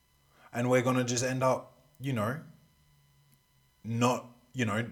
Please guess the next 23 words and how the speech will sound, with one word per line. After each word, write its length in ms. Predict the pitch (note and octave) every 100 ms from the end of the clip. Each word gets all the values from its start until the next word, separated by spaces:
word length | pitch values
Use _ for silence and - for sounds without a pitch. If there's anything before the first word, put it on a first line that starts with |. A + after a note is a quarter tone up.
| A2+
not 400 | A#2+ B2+ C3 A2
being 320 | C3 B2+ B2
so 320 | - B2 A#2+
close 340 | A#2 A#2 A#2 -
to 100 | G2+
death, 360 | F#2+ G#2+ - -
you 100 | G3
know? 220 | F#3+ A3 - - - - -
Even, 200 | D3+ F3
I 100 | -
mean, 120 | F3+
I 100 | F#3
don't 160 | G#3 F#3
have 260 | F3 D3 A2+
diabetes 760 | B2+ A#2 G2 B2+ C#3 C#3 -
or 160 | A#2+ A2
anything, 460 | G#2+ G#2 A#2 C3 - _ _ - - - -
um, 680 | A#2 A2+ A2 G#2+ G#2 G2+ - - _ - - -
'cause 200 | C3 A2+
diabetes, 840 | C3 B2+ A2+ E3 F#3+ F#3 - - - - -
diabetes 580 | E3 E3 F#3 B3+ C#4 -
is 140 | G3
when, 680 | E3 F3 E3 D#3+ D3+ C#3 -